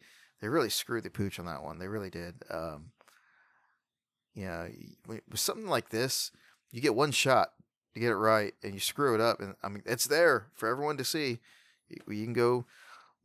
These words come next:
buy these on D V D and Blu-ray at any time, and they're out there. You can't undo it. You know, as much as you want to, it's,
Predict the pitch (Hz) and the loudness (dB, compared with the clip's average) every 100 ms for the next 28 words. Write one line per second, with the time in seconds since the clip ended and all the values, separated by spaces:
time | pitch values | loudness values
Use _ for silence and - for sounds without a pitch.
0 | - 110 123 127 127 120 120 107 120 120 | 0 6 6 6 2 -2 -2 -2 -4 -2
1 | 120 123 117 123 123 107 113 117 110 120 | -4 0 2 4 6 4 2 0 0 2
2 | 113 101 92 - - 107 107 101 - 90 | 2 2 -4 -8 -2 4 4 4 -2 -6
3 | 92 110 110 - 107 98 98 95 85 - | -6 -6 -6 -4 -6 0 2 2 0 -8
4 | 110 90 90 87 - - 104 107 110 104 | -10 -8 -8 -8 -10 -6 -6 -6 -4 0
5 | 104 101 90 90 - | 0 -2 -4 -4 -6